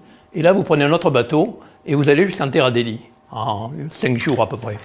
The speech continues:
Et là vous avez des, des, des des eaux, euh, assez mouvementées, ce sont les quarantièmes rugissants, les cinquantièmes hurlants, et vous arrivez parfois, en marchant dans les, dans les couloirs, à marcher sur les murs.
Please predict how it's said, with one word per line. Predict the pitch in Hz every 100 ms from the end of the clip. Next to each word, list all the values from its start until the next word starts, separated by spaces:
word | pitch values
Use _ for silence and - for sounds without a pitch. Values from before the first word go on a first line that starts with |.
| - - - - - - - -
Et | 117
là | 147
vous | 135 120
avez | 127
des, | 131 117 107 117 -
des, | 202 147 120 117 151 - 175
des | 165 156 123 110 104 - - - - - -
des | 143 127 127
eaux, | 170 190 151
euh, | 135 127
assez | 127 - 156 127
mouvementées, | 143 147 139 135 117 110 185 175
ce | 156
sont | 135
les | 123
quarantièmes | 131 127 147 135
rugissants, | 117 113 110 170 180
les |
cinquantièmes | 151 131 131 123 131
hurlants, | 120 107 139 190 185 - - - -
et | 143
vous | 135 139 135
arrivez | 123 131
parfois, | 151 101 - 170 170 175 -
en | 143 127
marchant | 123 123 - 143
dans | 127
les, | 123 117 113 - - - _
dans | 139 123
les | 120 117
couloirs, | 135 123 156 160
à | 127
marcher | 110 -
sur | -
les | 147
murs. | 135 117 -